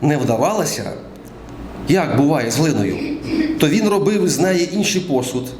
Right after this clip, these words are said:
який він вважав за доцільне зробити. І було до мене Господнє слово такого змісту:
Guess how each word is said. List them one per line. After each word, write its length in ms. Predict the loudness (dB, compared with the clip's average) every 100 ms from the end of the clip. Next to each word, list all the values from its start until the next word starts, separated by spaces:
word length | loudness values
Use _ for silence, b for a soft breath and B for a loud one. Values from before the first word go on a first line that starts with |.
| -16 B B 0
який 440 | 2 4 4 4
він 240 | 4 2 2
вважав 560 | 0 0 0 2 0 -2 -10 -4
за 120 | 0
доцільне 640 | 2 2 2 4 4 4 0 -6 -12 -16 -18 -18 -18 -18 -16 -14 -14 -4
зробити. 580 | 0 2 2 0 -2 -6 -8 -10 -10 B B B 0
І 100 | 2
було 320 | 4 2 2
до 120 | 2
мене 240 | 2 2 2
Господнє 540 | 0 0 0 2 0
слово 320 | 0 0 0
такого 360 | 0 -2 0 0
змісту: 380 | 0 -2 -4